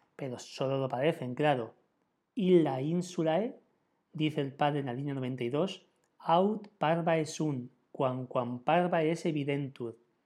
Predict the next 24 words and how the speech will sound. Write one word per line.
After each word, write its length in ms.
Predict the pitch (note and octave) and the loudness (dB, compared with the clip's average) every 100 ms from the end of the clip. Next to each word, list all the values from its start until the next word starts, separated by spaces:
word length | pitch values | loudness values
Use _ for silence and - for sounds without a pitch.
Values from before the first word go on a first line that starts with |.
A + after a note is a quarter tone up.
| _ _ _ _ _ _ _ _ _ | _ _ _ _ _ _ _ _ _
Tras 300 | - C#3 - | -4 -4 -2
hablar 240 | C3 C#3+ E3 | 0 2 4
de 80 | E3 | 2
la 100 | C#3+ | 0
isla 260 | D3+ D3+ | 0 -2
de 120 | B2+ | -2
Melos, 520 | B2+ D#3 E3+ B3+ - - _ _ | -2 0 2 0 -6 -18 _ _
que 140 | - C3 | -8 -4
puedes 320 | C#3+ C#3+ C#3 | 0 0 2
ver 220 | D3+ D3+ | 0 0
en 160 | - C3+ | -2 -6
el 160 | B2 | -6
mapa 320 | B2 C#3+ D3+ C3+ | -2 -2 0 -2
de 80 | |
la 160 | B2 A2+ | -4 -2
página 340 | D3 D3+ C#3+ | -4 -4 -10
ciento 320 | B2 - D3+ D3 | -8 -4 -4 -4
noventa 280 | B2 B2 | -4 -4
y 40 | A#2+ | -6
cuatro, 500 | - D3 C#3+ B2+ - _ | -2 -2 -2 -10 -16 _
al 360 | - D3 D3 C3+ | -14 -10 -6 -2
norte 320 | D#3 D#3+ C#3+ | -2 -2 -6
de 120 | A#2+ | -8
Creta, 500 | A#2 D3+ D3+ F3 G3 | 0 0 2 -2 -2